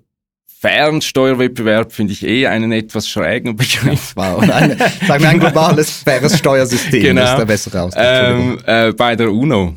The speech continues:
Speaker 1: Äh, und da gibt's wirklich erstaunlicherweise nach sehr langen Blockaden Fortschritte in den letzten Monaten. Also es gab eine Resolution der Generalversammlung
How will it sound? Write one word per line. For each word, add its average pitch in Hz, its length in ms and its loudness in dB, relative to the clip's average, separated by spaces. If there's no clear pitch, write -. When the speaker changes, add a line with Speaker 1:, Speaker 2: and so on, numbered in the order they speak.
Speaker 1:
Äh, 107 380 0
und 107 280 -2
da 123 200 2
gibt's - 360 -8
wirklich 139 380 -4
erstaunlicherweise 120 1300 -4
nach 104 300 -6
sehr 123 600 -2
langen 110 720 -2
Blockaden 107 880 -4
Fortschritte 131 720 -6
in 135 80 -4
den 131 100 -4
letzten 127 380 -8
Monaten. 135 680 -4
Also 101 260 -6
es - 120 -16
gab 101 220 -2
eine 101 240 -2
Resolution 104 760 -4
der 107 120 -12
Generalversammlung 101 1000 -4